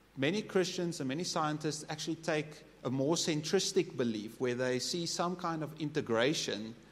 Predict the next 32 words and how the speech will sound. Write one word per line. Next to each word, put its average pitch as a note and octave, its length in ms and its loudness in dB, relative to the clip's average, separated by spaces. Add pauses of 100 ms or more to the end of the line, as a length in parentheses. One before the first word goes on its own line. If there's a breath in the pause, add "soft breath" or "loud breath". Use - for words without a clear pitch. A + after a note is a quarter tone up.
(200 loud breath)
between C#3 500 0
their B2 200 4
beliefs B2+ 480 2
as, - 340 -4 (500 loud breath)
as, A#2 400 0
uh, G#2+ 300 0
Christians E3+ 600 0
and C3+ 160 -2
also C3+ 640 2
their B2 200 2
beliefs B2 400 -2
as B2+ 100 -4
scientists. - 680 -2 (580 loud breath)
And E3 140 4
on E3+ 140 6
the E3+ 80 4
flip A#3+ 260 4
side, C#3+ 380 0 (240)
there D3+ 100 4
are D#3+ 60 4
also F#3 200 4
many D#3+ 320 2
atheists D3 720 2
who C#3 220 -2
won't D3+ 340 6
agree C3 560 2
that A#2+ 280 -2 (320 loud breath)
science D#3 500 4
necessarily D3 580 0
excludes G3 600 -2
all C#3 260 2
religion. G#2+ 580 -2